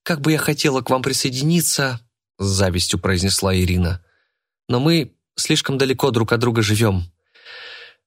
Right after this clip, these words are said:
Ладно, удачи вам, а я пойду собирать дорожную сумку.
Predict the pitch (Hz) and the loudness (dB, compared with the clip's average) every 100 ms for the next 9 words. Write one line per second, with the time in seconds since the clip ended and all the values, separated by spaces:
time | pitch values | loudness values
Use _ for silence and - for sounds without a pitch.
0 | - 147 127 107 95 - - - 151 170 | -2 0 2 0 0 -4 -6 0 2 2
1 | - 107 87 85 - _ - 113 139 139 | 4 2 2 -2 -10 _ -4 -2 0 2
2 | 123 143 - 113 120 120 117 120 113 113 | 2 2 2 2 4 4 2 2 2 2
3 | - 113 95 90 90 | 2 0 0 -6 -8